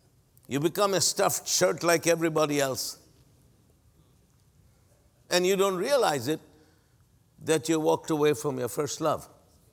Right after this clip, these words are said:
And if you read the book of Revelation, when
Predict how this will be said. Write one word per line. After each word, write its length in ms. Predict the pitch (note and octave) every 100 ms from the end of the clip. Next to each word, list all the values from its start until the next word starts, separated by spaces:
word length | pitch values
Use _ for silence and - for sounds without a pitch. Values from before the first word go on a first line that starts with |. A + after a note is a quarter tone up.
| _ _ _ _ _ _ _ _ _ _ -
And 120 | D#3+
if 120 | D#3
you 100 | D#3
read 160 | G#3 B3
the 100 | G3
book 220 | E3 -
of 140 | F#3 D#3+
Revelation, 800 | E3+ F3 F#3 A#3+ - F3 D#3
when 300 | D3 D#3 D3+